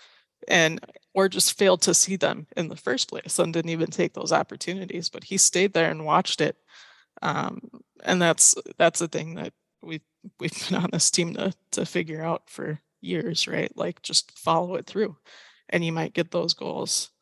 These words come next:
Um, and this time it's, there were a few kinda garbage goals, uh, with that tactic last season where you crash into the goal trying to follow the ball, um, and happen to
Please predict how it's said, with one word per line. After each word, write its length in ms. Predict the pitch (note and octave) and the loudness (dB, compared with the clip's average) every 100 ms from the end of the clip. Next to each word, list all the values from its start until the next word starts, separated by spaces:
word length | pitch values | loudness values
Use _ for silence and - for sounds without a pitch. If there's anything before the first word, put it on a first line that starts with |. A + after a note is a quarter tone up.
| _ | _
Um, 520 | - D#3+ F3+ - - D#3+ _ - | -10 -8 -8 -12 -16 -20 _ -4
and 180 | F3 F3+ | 0 4
this 160 | F3+ | 4
time 340 | - A3 C4+ A#3+ | 2 0 -6 -4
it's, 260 | - - - - - _ | 0 0 0 -20 -20 _
there 100 | A3 | 2
were 60 | G#3+ | 4
a 60 | G3+ | 2
few 240 | - G#3 | 0 -4
kinda 260 | - G3 F3 _ _ _ _ - | 0 0 -2 _ _ _ _ -6
garbage 420 | E3 F3+ F3 - | 0 0 0 -2
goals, 460 | - D#3 F3+ - - - | -2 -2 4 2 2 -12
uh, 140 | - - _ _ | -12 -12 _ _
with 240 | E3 E3 | -8 -6
that 220 | - - - | -2 0 2
tactic 480 | F3+ E3 - F#3+ | 2 0 -4 -4
last 260 | F3 F3 F3 | 0 4 4
season 400 | E3+ E3+ E3+ F#3 | 2 0 -4 -6
where 220 | E3 D#3+ D3+ _ - | -8 -8 -10 _ -18
you 160 | G3+ - _ _ _ | -16 -16 _ _ _
crash 380 | F#3 E3+ D#3+ - | 2 2 2 0
into 260 | F3+ E3+ F3+ | 0 -2 -4
the 80 | |
goal 320 | D#3+ E3+ E3 - | -6 -4 -2 -2
trying 220 | - E3 | -6 -8
to 60 | D#3+ | -8
follow 340 | - E3 E3 | -6 -6 -4
the 80 | D#3 | -6
ball, 380 | - E3+ D#3 _ - - - _ _ - | -2 -2 -2 _ -20 -20 -20 _ _ -4
um, 500 | D3+ - - E3+ D#3+ - | -4 -2 -6 -8 -12 -6
and 120 | - | -2
happen 420 | D#3 E3 D#3+ F3 E3 | 0 0 -2 -6 -4
to 200 | - | -6